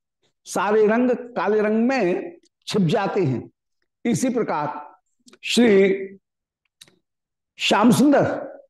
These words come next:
उनकी प्रीति के आगे श्री स्वामी जी की जितने भी अन्य कर्तव्य और दायित्व हैं, वे सब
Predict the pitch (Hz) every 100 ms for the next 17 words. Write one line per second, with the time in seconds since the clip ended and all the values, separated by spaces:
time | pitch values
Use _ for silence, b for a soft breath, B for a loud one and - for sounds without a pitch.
0 | _ _ _ _ _ _ _ 277 277 269
1 | 277 262 269 220 233 196 285 277 233 185
2 | 180 190 160 - - 233 180 - 208 190
3 | 233 277 208 240 233 233 226 160 175 185
4 | 233 240 226 247 240 - 220 262 262 262
5 | 196 190 254 214 247 226 220 151 165 214
6 | - 233 180 196 127 - _ _ _ _
7 | 139 151 196 - 254 285 277 - -